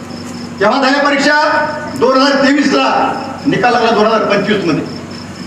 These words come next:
म्हणजे एमपीएससी सुद्धा इतकी वाईट अवस्था आहे. त्या विषयामध्ये मी लक्ष घातलं आणि योगायोगानं माझ्या प्रयत्नाला म्हणा किंवा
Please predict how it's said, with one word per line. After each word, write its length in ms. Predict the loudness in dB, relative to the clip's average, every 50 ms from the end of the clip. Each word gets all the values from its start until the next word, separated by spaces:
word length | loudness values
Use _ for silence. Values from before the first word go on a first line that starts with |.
| -14 -8 -4 0
म्हणजे 220 | 2 2 4 4
एमपीएससी 500 | 2 2 2 2 2 2 2 2 0 0
सुद्धा 180 | 0 2 2 2
इतकी 160 | 2 2 2
वाईट 280 | 2 2 2 2 2
अवस्था 400 | 2 2 2 2 2 2 2 2
आहे. 380 | 2 2 0 0 -2 -2 -6 -6 -8 -8 -10 -10 -10 -10 -6 -2
त्या 160 | -2 0 2 2 2 2 2 2 0 0 0 -2 -4 -4 -6 -6 -2 0
विषयामध्ये 540 | 0 2 2 2 2 2 4 4 4 4
मी 180 | 4 4 4 4
लक्ष 180 | 4 2 2 2
घातलं 640 | 2 2 2 2 2 2 2 2 2 0 0 -2 -4 -6 -8 -10 -10 -12 -12 -12 -12 -14 -14 -14 -14 -8 -4
आणि 180 | -2 0 2 2
योगायोगानं 680 | 4 4 4 4 4 2 2 2 2 2 2 2 2 2 0 0 -2 -4 -6 -8 -10 -10 -10 -10 -10 -12 -12 -12 -12 -12 -12 -14 -14 -14 -14 -14 -14 -14 -14 -14 -14 -14 -12 -6 -2
माझ्या 500 | 0 2 4 4 4 4 4 2 2 2 2
प्रयत्नाला 400 | 2 2 2 2 2 2 2 2
म्हणा 460 | 2 4 4 4 4 4 2 2 2
किंवा 480 | 2 2 2 4 4 2 2 2 2 0